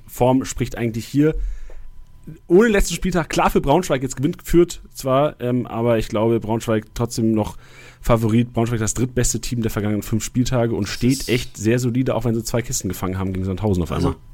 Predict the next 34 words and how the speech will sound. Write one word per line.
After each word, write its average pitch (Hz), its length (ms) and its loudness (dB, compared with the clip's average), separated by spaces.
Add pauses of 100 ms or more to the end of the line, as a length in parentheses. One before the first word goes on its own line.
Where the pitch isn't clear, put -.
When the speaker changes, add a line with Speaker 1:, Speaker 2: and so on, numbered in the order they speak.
Speaker 2:
ich - 140 -12
muss 143 140 -2
sagen, 151 180 0
Braunschweig, 156 440 -2
ja, 147 240 -2
wie 139 60 -6
gesagt, 143 240 -4
ich 117 140 -12
hab 147 140 -10
das 143 120 -4
ja, 135 60 -2
glaub 127 140 -6
ich, - 40 -8
auch 139 40 -10
schon 147 120 -2
mal 120 100 -2
gesagt, 110 220 -6
das 117 160 -6
hätte 127 180 -6
ich 151 120 -8
denen 135 180 -2
nicht 156 260 -4
zugetraut, 143 460 -4
nicht, 117 180 -10
dass 113 140 -6
die 117 140 -6
so 160 400 -2 (840)
noch 135 180 -2
performen, 180 580 0
so 147 140 0
in 185 60 -2
der 170 100 0
Liga 170 220 0
ankommen. 175 560 -2